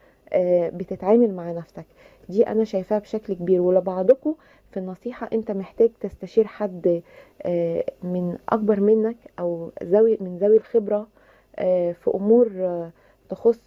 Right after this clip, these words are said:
آه، مثلًا الحياة العاطفية أو الزوجية، أو أمور تخص الطاقة السلبية، السحر والحاجات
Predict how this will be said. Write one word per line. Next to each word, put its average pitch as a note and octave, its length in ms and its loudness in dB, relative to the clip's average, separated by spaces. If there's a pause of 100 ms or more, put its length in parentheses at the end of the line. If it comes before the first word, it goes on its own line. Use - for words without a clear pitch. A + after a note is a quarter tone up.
(100)
آه، E3+ 460 0 (240)
مثلًا G3 440 -2
الحياة F3+ 360 0
العاطفية F#3+ 680 0
أو - 180 -6
الزوجية، E3+ 760 0 (400)
أو - 260 4
أمور G#3 220 2
تخص - 400 -8 (100)
الطاقة F3+ 640 -2
السلبية، F#3+ 540 0
السحر F#3+ 420 -6
والحاجات F3 460 -2